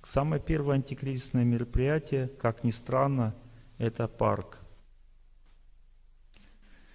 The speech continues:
Есть чуть-чуть минутка времени,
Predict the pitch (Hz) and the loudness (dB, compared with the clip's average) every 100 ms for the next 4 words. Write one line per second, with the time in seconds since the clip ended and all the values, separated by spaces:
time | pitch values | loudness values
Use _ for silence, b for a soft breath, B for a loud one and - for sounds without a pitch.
0 | b b - - - 117 156 180 - 156 | b b -20 -20 -10 -2 0 -2 -4 -8
1 | - 175 160 143 147 147 - 123 131 143 | -4 -4 -2 -2 0 -2 -4 -2 0 0
2 | 139 127 127 | 0 0 -2